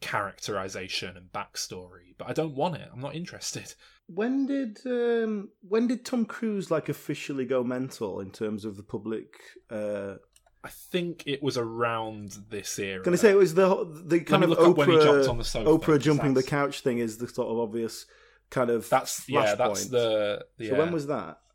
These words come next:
Speaker 1: Even though that's largely taken out of context and he's actually pretty reasoned in that clip, if you ever watch the full thing.
Speaker 2: But that's it. That's, that's the thing. It's more about his public,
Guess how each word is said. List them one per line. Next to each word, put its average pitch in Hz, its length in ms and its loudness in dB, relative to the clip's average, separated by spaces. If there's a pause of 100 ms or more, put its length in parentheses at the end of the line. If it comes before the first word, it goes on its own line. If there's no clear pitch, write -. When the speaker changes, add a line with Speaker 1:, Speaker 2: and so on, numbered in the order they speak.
(440)
Speaker 1:
Even 156 260 2
though 135 140 6
that's - 420 2
largely 117 420 6
taken 107 380 -6
out 101 160 -6
of 95 100 -16
context 101 600 -6
and 92 80 -14
he's 95 100 -10
actually 98 340 -6
pretty 95 360 -8
reasoned 98 480 -12
in 101 160 -10
that 98 200 -10
clip, 107 300 -10
if 117 100 -8
you 127 60 2
ever 117 120 4
watch 113 320 0
the 107 80 -10
full 98 240 -8
thing. 92 500 -10 (220)
Speaker 2:
But 196 120 8
that's 240 240 2
it. 135 240 6
That's, 170 240 4
that's 156 320 -2
the 160 80 -2
thing. 165 220 2
It's 123 200 -2
more 156 240 2
about 147 200 0
his 123 100 -2
public, 139 320 0